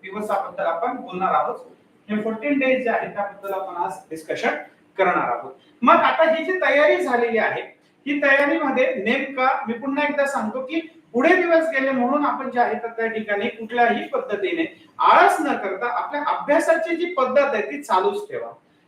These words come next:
तिच्यामध्ये काही बदल करायचे असतील तर ते मी नक्की इथे तुम्हाला सजेस्ट करतो, परंतु तुम्ही जो अभ्यास करून ठेवलेला आहे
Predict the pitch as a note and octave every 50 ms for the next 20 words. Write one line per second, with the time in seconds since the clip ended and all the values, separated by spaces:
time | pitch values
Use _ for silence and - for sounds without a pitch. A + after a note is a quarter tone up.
0 | _ - B3 - F4 D#4+ D#4+ D#4+ D#4+ E4 D#4+ E4 F4 - - - A#3+ A#3+ D#4 D#4
1 | E4 E4 D4+ D4+ D4 D4 D4+ D4+ D#4 D4+ D4 - D#4 D4 D4 D4 C#4+ C#4+ D4 C#4
2 | B3+ B3+ A#3+ A#3+ B3 A#3+ C#4 C#4+ - C#4 C4+ C4+ C4 B3 B3+ B3 A#3+ A#3+ - B3
3 | A3+ A#3+ A#3+ - - - - - - - - - - - - - _ _ - -
4 | B3 C#4 D#4 - D#4 D4+ D4+ - - - C4+ B3 B3 D4+ D#4+ D#4+ E4 D#4+ D#4+ D#4+
5 | - - C#4 C#4+ - - - C4+ C4 C#4 C4+ A3+ A3+ A#3 G3+ G3 F#3+ F#3+ F3 D#3
6 | - - F#3 F#3